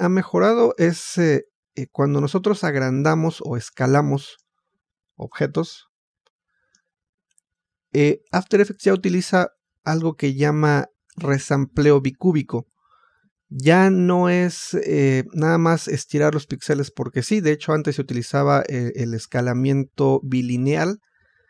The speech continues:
Utilizaba menos píxeles que ahora. Ahora, al escalar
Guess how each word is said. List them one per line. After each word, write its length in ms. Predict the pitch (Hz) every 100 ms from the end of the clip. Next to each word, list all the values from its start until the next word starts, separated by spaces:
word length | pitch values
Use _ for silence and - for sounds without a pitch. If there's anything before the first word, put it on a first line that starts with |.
| _ _ -
Utilizaba 640 | 123 127 120 151 147 143 - _ _ _ _ _ _ -
menos 460 | 165 180 190 196
píxeles 540 | - 151 - 165 160 -
que 120 | -
ahora. 340 | 143 151 175 _
Ahora, 280 | - 131 139 -
al 180 | 131 127
escalar 560 | 127 - 131 139 170